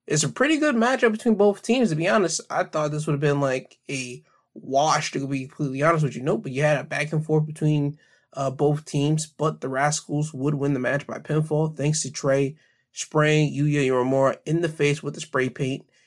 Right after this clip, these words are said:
then get him in a roll-up for the win. So Yuya, he is still out of here, and I still suspect him to go back to New Japan. I think his excursion was up, to be honest with you, and that's the reason why they had to do that whole, uh, pink slip, Feast or Fire thing with Yuya Uemura,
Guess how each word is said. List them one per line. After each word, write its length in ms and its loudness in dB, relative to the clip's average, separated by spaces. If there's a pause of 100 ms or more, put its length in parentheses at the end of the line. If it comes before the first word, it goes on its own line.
(200)
then 300 -2
get 160 0
him 160 2
in 160 -4
a 260 -6
roll-up 600 -2 (280)
for 440 0
the 160 -6
win. 440 -4 (140)
So 280 -2
Yuya, 440 2
he 180 -4
is 100 -6
still 300 -4
out 220 0
of 60 -4
here, 360 -6
and 140 0
I 80 -2
still 300 -2
suspect 380 -4
him 100 0
to 40 -4
go 260 -2
back 400 0
to 160 0
New 180 0
Japan. 540 -2 (320)
I 120 0
think 180 -2
his 160 -2
excursion 640 2
was 300 -8
up, 260 -2 (160)
to 80 -8
be 160 -6
honest 280 -2
with 180 -6
you, 180 -6 (320)
and 120 -2
that's 180 -2
the 40 0
reason 140 0
why 80 2
they 120 2
had 160 4
to 60 -4
do 160 -2
that 180 -2
whole, 380 -4
uh, 300 -8 (140)
pink 200 0
slip, 380 -4
Feast 240 -6
or 60 -10
Fire 300 0
thing 260 -4
with 200 -2
Yuya 360 -4
Uemura, 520 -4